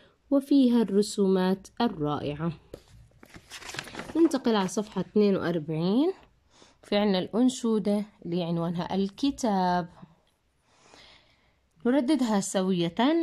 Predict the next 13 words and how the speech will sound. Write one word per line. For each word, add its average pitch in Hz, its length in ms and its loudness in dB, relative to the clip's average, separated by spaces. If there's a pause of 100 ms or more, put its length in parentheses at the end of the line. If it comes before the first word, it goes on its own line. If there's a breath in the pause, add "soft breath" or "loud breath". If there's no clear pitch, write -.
(160)
أنا 240 120 2
بدي 180 240 -2
أقرأها 240 580 -2
ومن 269 220 2
بعدها 208 440 -2
أنت 208 140 -2
بتدرب 185 400 -4
على 170 120 -4
قراءتها 180 520 -6
مع 175 180 -2
ماما 170 320 -2
بالبيت. 147 520 -6 (800 soft breath)
الكتاب، 240 1120 0